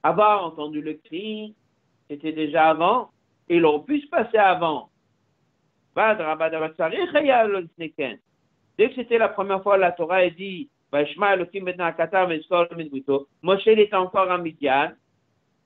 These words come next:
Et c'est tout. Et dès là-bas, on aurait dû sortir. On ne serait pas passé, à Zloya Klal, on ne serait pas passé du tout par cette situation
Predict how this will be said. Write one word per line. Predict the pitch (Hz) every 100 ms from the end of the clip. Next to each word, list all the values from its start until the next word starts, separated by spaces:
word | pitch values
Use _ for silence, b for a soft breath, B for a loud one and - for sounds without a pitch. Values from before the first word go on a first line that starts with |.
| _ _ -
Et | 175
c'est | 180 214
tout. | 277 302 381 -
Et | 170
dès | 180 254
là-bas, | 247 240 285 214
on | 175
aurait | 180
dû | 202
sortir. | 220 226 233 254 349 _ _ _ _ _ _ _ _
On | 156
ne | 156
serait | 190
pas | 190 254
passé, | 254 220 - 285 254 226 233 _ _ _ _ _ _ _ _ -
à | 240 247
Zloya | - 220 247 233
Klal, | 220 240 254
on | 226
ne |
serait | 214 190
pas | 240
passé | 240 220 220
du | 220 220
tout | 220 269
par | 254 202
cette | 208 202
situation | - 220 202 - 254 240 208